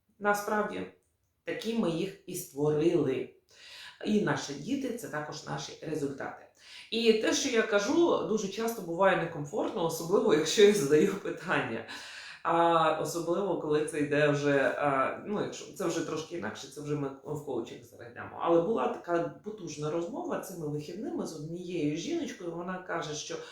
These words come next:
а, ось з дитиною нібито я виявила, що він, а, дитина обманювала, і ми прийняли правило, але, а,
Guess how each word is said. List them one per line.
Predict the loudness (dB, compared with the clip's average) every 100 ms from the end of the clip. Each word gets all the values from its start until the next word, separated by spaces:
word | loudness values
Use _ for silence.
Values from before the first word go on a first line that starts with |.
| -18 -16
а, | -6 -2 0
ось | 0 2 2 2 -4
з | -6 -2
дитиною | -2 0 -2 0 0
нібито | 0 0 0 2 2 2 2 2
я | 2
виявила, | 4 2 2 0 -4
що | -6 -6
він, | -2 -2 -4 -12 -16
а, | -4 -2
дитина | 0 -2 -2 -2
обманювала, | -2 -2 -2 -2 -2 -2
і | -2 -4 -6 -4 -6 -10 -12
ми | -2 2 2 0
прийняли | -2 0 2 2
правило, | 0 0 0 2 0 0
але, | 0 0 2 0 -4 -12 -8
а, | -4 0 0